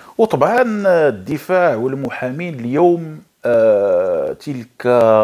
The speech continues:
الدورية الثلاثية الغير قانونية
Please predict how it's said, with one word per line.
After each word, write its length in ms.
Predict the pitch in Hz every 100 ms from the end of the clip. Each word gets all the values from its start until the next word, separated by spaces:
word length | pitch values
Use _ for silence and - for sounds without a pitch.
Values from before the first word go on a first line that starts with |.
| -
الدورية 800 | 110 92 147 151 120 117 110 101
الثلاثية 1040 | 104 - - 120 113 120 - 101 101 98
الغير 580 | 95 107 98 113 131 113
قانونية 1000 | 101 - 123 113 107 101 98 131 180